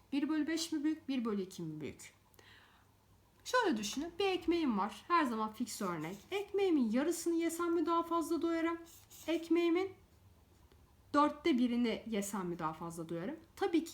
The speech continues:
yarısını yesem doyarım. O zaman bir bölü iki burada büyük. Yani Z en büyük. Ki küçükten büyüğe diyor. Bakalım en küçüğü hangisi? Bir bölü beş. Ekmeğimin beşte birini yesem daha az doyarım.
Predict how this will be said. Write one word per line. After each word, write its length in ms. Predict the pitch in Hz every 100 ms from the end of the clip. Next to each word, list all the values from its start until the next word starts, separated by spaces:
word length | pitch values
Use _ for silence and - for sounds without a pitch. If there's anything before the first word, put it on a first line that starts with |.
| -
yarısını 380 | 320 320 - 226
yesem 400 | 208 285 294 226
doyarım. 300 | 202 165 -
O 120 | 302
zaman 320 | 349 381 277 214
bir 180 | 302
bölü 160 | 294 302
iki 260 | 285 294 240
burada 300 | 254 294 214
büyük. 260 | 185 151 - -
Yani 320 | 339 349 226
Z 140 | 196
en 460 | 254 262 202 180 165
büyük. 420 | 143 - - - _ -
Ki 160 | 330
küçükten 540 | 330 - - 294 262 208
büyüğe 260 | 185 160
diyor. 240 | 156 156 240 -
Bakalım 380 | 269 277 302 262
en 120 | 208
küçüğü 260 | 190 - 214
hangisi? 560 | 185 170 170 - 285 320 - - _
Bir 220 | 349 349 240
bölü 240 | 196 175
beş. 200 | 190 -
Ekmeğimin 560 | 254 247 262 277 294 240
beşte 400 | 240 240 - 311
birini 240 | 277 262
yesem 380 | 262 247 277 262
daha 280 | 254 254 233
az 180 | 185 180
doyarım. 300 | 175 175